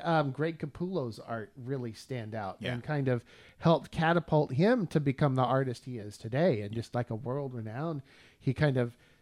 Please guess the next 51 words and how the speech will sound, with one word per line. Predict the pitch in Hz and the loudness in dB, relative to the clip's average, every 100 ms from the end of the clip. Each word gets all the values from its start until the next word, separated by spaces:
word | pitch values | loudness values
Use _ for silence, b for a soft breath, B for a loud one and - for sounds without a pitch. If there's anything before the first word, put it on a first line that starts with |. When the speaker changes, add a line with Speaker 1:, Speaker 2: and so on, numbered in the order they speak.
| - | -4
Speaker 1:
left, | 127 147 156 - - | 4 6 6 2 -8
he | 135 | -2
did | 151 143 120 | 0 0 -2
Quasar, | - 170 175 170 165 165 165 165 160 156 | 0 6 8 8 6 6 8 6 6 4
and | 127 123 | 2 -2
then | 131 | -2
he | 101 131 | -2 -4
did | 117 127 123 | 0 0 0
a | 120 | -2
couple | 139 127 123 120 | -4 -2 0 0
of | 107 - | -2 -2
X | 165 165 - | 0 0 -2
books | 147 160 - | -2 -2 -2
for | - 156 | 4 6
a | 147 | 8
while. | 151 147 147 143 143 b b | 8 8 8 6 2 b b
Then | 139 | 2
he | 135 131 | 4 4
left | 120 135 143 139 | 4 2 2 0
and | 127 | 0
he | |
did | 113 110 98 | 0 -2 -4
Spawn, | - - - 220 208 202 196 196 196 165 | -10 0 6 8 10 8 6 4 2 0
then | 127 | -2
he | 123 | -2
did | 110 104 104 - | -4 -8 -4 4
Batman, | 185 185 180 180 170 156 | 4 4 2 2 4 2
and | 135 | 0
now | 135 151 | 0 2
he's | 160 | 2
coming | - 156 | 2 2
back | 139 131 131 | 2 0 0
and | 131 | -4
doing | 123 117 113 | -4 -6 -6
Wolverine. | 107 117 120 202 214 127 113 | -8 -10 -8 -6 -4 -4 -6
Speaker 2:
Yeah. | 92 104 B - | -12 -12 B 2
Speaker 1:
And | 147 | 6
he | 160 | 8
just | 160 160 - | 6 2 2
became, | 143 - 156 190 | 2 6 8 8
like, | 196 131 131 | 6 2 2
a | 127 | 2
major | 123 123 135 156 156 156 | 2 4 4 4 2 4
artist, | 156 220 320 - | 6 6 4 0
and | 143 | 0
I | 131 | 0
do | 127 151 | 0 0
think | 165 143 | 2 2
it | 147 | 2
was | 135 | 0
a, | 123 | 0